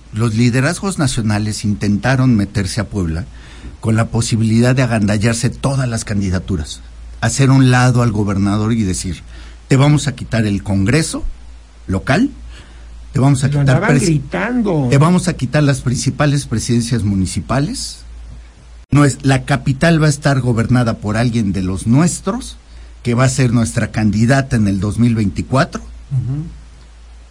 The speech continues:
Speaker 1: Y aparte vamos nosotros a demostrarle al presidente que podemos hacer un quince cero, ¿no? Es decir,
Speaker 2: Así es.
Speaker 1: ganar las quince diputaciones federales. El gran ganador del dos mil veintiuno fue Miguel Barbosa, por toda la operación.
Speaker 2: Y aplicando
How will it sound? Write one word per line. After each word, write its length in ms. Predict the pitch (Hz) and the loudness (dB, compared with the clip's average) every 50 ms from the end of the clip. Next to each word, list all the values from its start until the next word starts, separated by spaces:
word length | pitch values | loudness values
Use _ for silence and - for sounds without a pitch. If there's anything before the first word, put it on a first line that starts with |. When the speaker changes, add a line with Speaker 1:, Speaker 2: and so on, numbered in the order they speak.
| _ - | _ -2
Speaker 1:
Y 120 | - 160 175 | 2 4 4
aparte 480 | 170 170 - 233 240 233 - - 220 | 4 4 2 0 0 0 0 -2 -2
vamos 280 | 214 196 175 190 190 175 | -2 0 2 2 2 4
nosotros 520 | 147 147 135 - 175 175 - - 175 147 - | 4 2 2 2 0 -2 -2 -2 -4 -2 0
a 60 | 147 | 0
demostrarle 500 | 123 110 107 110 107 - - 170 165 160 | 0 0 0 0 -2 -2 -2 0 0 0
al 80 | 147 127 | 0 -2
presidente 760 | 131 - 104 95 - 110 101 131 160 175 165 - 226 233 233 - - - - - - - - - - | -2 -4 -4 -4 -4 0 0 2 2 2 0 -2 -6 -8 -8 -8 -14 -20 -20 -20 -18 -18 -18 -8 -6
que 80 | 117 | -6
podemos 420 | 104 - 123 131 147 151 156 135 117 | -4 0 0 2 4 4 2 2 0
hacer 220 | 107 - - 135 | -2 0 2 2
un 120 | 139 123 117 | 2 2 2
quince 420 | 117 139 151 139 127 120 - 110 | 2 2 4 4 4 2 0 -2
cero, 260 | - - 113 98 87 - - - - - - - - - - | -6 -6 -8 -8 -10 -12 -16 -18 -18 -18 -20 -20 -20 -16 -14
¿no? 100 | 98 - | -12 -8
Es 80 | 160 | -6
decir, 280 | 120 110 113 123 131 98 | -4 -2 0 0 0 0
Speaker 2:
Así 80 | 123 120 | -2 -6
es. 40 | 113 - - - - - - | -12 -14 -18 -20 -20 -10 -2
Speaker 1:
ganar 300 | 113 123 131 147 160 156 | 0 2 4 4 4 4
las 180 | 151 147 131 | 4 2 0
quince 480 | - - 165 175 170 156 - 160 147 135 | 2 2 4 4 4 4 4 2 2 2
diputaciones 720 | 123 117 113 - 117 - - 117 - - 117 113 113 - | 2 0 -2 -4 -4 -2 -2 -2 0 2 2 2 0 0
federales. 640 | - 107 101 98 95 92 90 85 80 - - - - - - - - - - - - - - - - - - | -2 -2 -2 -2 -2 -2 -2 -4 -4 -6 -10 -14 -14 -16 -16 -18 -18 -20 -20 -20 -20 -20 -20 -20 -18 -6 -2
El 120 | 117 113 | 0 2
gran 220 | 110 135 147 147 139 | 4 4 6 6 6
ganador 400 | 139 131 120 120 120 120 113 117 | 4 4 4 4 2 2 2 2
del 100 | 113 101 | 0 0
dos 100 | 101 104 | -2 -2
mil 120 | 107 107 | -4 -6
veintiuno 400 | 101 101 104 98 - 107 101 107 | -8 -10 -12 -10 -6 -2 -2 -2
fue 140 | 113 - 95 | 0 0 0
Miguel 260 | 92 92 80 90 87 | 0 0 0 0 -2
Barbosa, 380 | 76 78 78 - - - - - - - - - - - - - - - - - - | -2 -4 -8 -10 -12 -12 -14 -14 -14 -16 -16 -18 -18 -20 -20 -20 -18 -18 -16 -2 0
por 180 | 147 139 131 | 2 2 2
toda 300 | 131 - 135 135 131 120 | 2 2 4 4 4 4
la 80 | 110 107 | 2 0
operación. 500 | 98 - 101 92 90 87 - 110 123 135 | -2 -4 -4 -4 -4 -4 -2 0 0 0
Speaker 2:
Y 40 | 185 | 0
aplicando 1000 | 175 135 - 180 196 - - - 247 240 233 233 233 247 247 254 262 247 - | -2 -4 -4 -4 -4 -4 -2 0 2 4 4 4 4 4 2 2 0 -2 -4